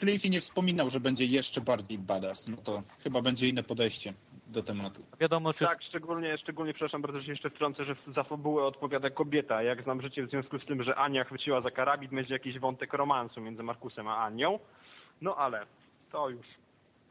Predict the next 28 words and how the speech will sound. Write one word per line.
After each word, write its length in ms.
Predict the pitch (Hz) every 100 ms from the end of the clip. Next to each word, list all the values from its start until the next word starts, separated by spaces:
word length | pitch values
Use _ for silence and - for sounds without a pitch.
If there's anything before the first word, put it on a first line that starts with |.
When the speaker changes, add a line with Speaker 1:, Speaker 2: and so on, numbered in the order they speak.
| _
Speaker 2:
A 80 | 127
w 60 | -
kwestii 320 | 160 160 143
rozgrywki 460 | 135 131 135 - 135
wiadomo, 280 | 135 131
czy 120 | 127 -
coś 160 | 127 -
się 60 |
zmieni, 280 | 117 131 143
czy 120 | 135
cały 220 | 120 135 123
czas 180 | 120
będzie 220 | 117 117 120
ten 140 | 120
sam 180 | - 117
schemat, 320 | - 117 117 - -
czyli 200 | 123 117
osłony 580 | - 123 120 117 113
i 200 | 113 113 104 - _ _ -
wychylanie 460 | 120 143 127 127 120
się 160 | - 117
za 180 | 113 120
nich 220 | 117 -
i 60 | 113
wystrzeliwanie 760 | 113 - 117 113 110 113 113
ton 320 | 110 - 113 113
naboju, 400 | 113 107 110 117 _ _ _ _ -
nabojów? 520 | 120 117 113 120 -